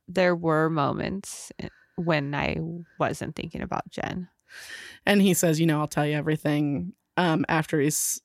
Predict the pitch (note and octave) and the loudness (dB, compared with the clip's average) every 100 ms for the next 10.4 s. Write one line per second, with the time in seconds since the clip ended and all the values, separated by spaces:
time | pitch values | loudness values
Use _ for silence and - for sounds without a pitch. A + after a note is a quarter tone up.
0 | - - - - - - A3 E3 C#3+ - | -6 -4 -6 -10 -8 2 6 6 4 -4
1 | - F#3 E3+ D3+ D3+ D3+ D3+ C#3+ - D3+ | 0 2 4 4 2 2 2 0 -2 -4
2 | D#3+ C#3 - - B2+ C3 D3 - C#3+ C3 | -2 -2 -2 -2 -2 -2 -2 -2 -2 -2
3 | B2 - - - C3 B2+ - - - - | -4 -4 -4 -2 -2 -2 -8 -20 -20 -20
4 | - _ - D#3+ G#2+ D2+ - C3+ - - | -20 _ -2 2 2 0 -2 -4 -4 -2
5 | F#3+ F#3 D3 C#3+ - G3+ - - F3+ F#3+ | 2 4 2 2 0 -4 -6 -4 0 0
6 | F3+ E3+ D#3+ D#3+ _ _ - - - G#3 | 2 2 2 0 _ _ -18 -16 -4 0
7 | F#3+ F#3 E3+ D3 D3 C#3+ D#3 D3+ F3 C#3+ | 4 4 4 2 2 0 0 -2 -2 -4
8 | F#2 - E3 - A#2+ - - F3 - F3 | -4 -6 -6 -4 -4 -2 -2 -4 0 0
9 | D#3+ - D#3+ F3+ D#3+ D#3+ D3+ D#3+ - D3 | 4 2 2 0 0 -2 -4 -4 -4 -2
10 | D3 F3+ C3 - | 0 0 -2 -4